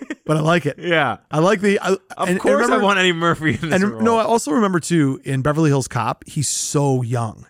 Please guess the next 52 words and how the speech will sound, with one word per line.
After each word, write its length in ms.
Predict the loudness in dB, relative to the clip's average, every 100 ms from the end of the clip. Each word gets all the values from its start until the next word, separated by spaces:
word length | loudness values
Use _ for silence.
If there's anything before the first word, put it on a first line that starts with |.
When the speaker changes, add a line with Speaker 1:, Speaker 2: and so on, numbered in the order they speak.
| _
Speaker 2:
Yeah. 440 | -10 -2 0 0 0
Speaker 1:
Like, 140 | 0
Speaker 2:
He's 80 | 0
Speaker 1:
he's 120 | 0
got 260 | 0 0 0
that, 200 | -2 0
like, 260 | 0 -2 0
almost 340 | 2 2 -2
juvenile 560 | -2 0 2 0 0 -2
look 160 | -2 0
to 100 | -2
him. 80 | 0
I 120 | 2
Speaker 2:
He's 80 | 2
Speaker 1:
even 120 | 2
Speaker 2:
21, 320 | 0 2 2
Speaker 1:
considered, 140 | 2 0 0
Speaker 2:
yeah. 60 | 2
Speaker 1:
I 40 |
even 140 | 2 2
considered 280 | 0 0 0
Forty-eight 400 | 0 0 -2 -4
Hours. 400 | -6 -8 -14 -10
Speaker 2:
Yeah. 300 | -4 -2 -4 -10 _ -6
That's 160 | -4
the 80 | -2
right 180 | -2 -2
one, 260 | -2 -10 -2
Speaker 1:
Yeah, 200 | 0 0
Speaker 2:
actually. 180 | -4 -12 _
Speaker 1:
yeah. 100 | -2
Speaker 2:
Yeah, 180 | -2 -2
'cause 100 | 0
Speaker 1:
You 60 | 2
Speaker 2:
you 0 |
Speaker 1:
know 60 |
Speaker 2:
gotta 80 | 2
Speaker 1:
what? 80 | 2
Speaker 2:
keep 60 | 0
him 60 | -2
younger. 100 | 0
Speaker 1:
Forty-eight 280 | 2 0 -2
Hours. 280 | -6 -6
Speaker 2:
Yeah, 200 | -4 -4 -2
you 60 | -2
Speaker 1:
Yeah. 40 | -2
Speaker 2:
gotta 100 | -2
keep 160 | -6
him 80 | -6
younger. 120 | -2 0
Speaker 1:
You're 40 |
right. 140 | 0